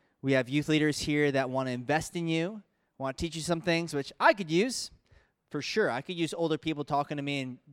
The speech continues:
giving me wisdom. Read about wisdom this morning for my devotion in Proverbs chapter nine, 'cause it's the ninth day of the, you know, month. Uh, how all of us should be seeking wisdom, right? And wisdom comes from people that are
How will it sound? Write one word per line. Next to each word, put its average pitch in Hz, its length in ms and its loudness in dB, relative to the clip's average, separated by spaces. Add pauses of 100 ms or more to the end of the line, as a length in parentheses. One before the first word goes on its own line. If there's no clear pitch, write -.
giving 151 200 0
me 135 120 -2
wisdom. 139 500 -2
Read 143 160 -2
about 143 220 2
wisdom 147 240 2
this 147 180 -2
morning 151 320 0
for 143 120 -12
my 135 120 -2
devotion 135 480 -2
in 123 160 -8
Proverbs 139 400 -2
chapter 135 240 -4
nine, 139 400 -2 (380)
'cause 110 100 -16
it's - 60 -18
the - 80 -14
ninth 120 200 -2
day 117 120 2
of 104 80 -6
the, 104 100 -12 (220)
you 120 80 -8
know, 110 160 -8 (100)
month. 101 320 -8 (600)
Uh, 110 480 -2 (880)
how 143 640 2 (120)
all 196 200 6
of 202 100 4
us 147 160 2
should - 160 -6
be 143 80 -4
seeking 143 380 -4
wisdom, 117 360 -4
right? 123 240 -6
And 131 140 -8
wisdom 160 380 0
comes 156 200 -6
from 147 160 -8
people 143 280 -4
that 131 100 0
are 123 100 -4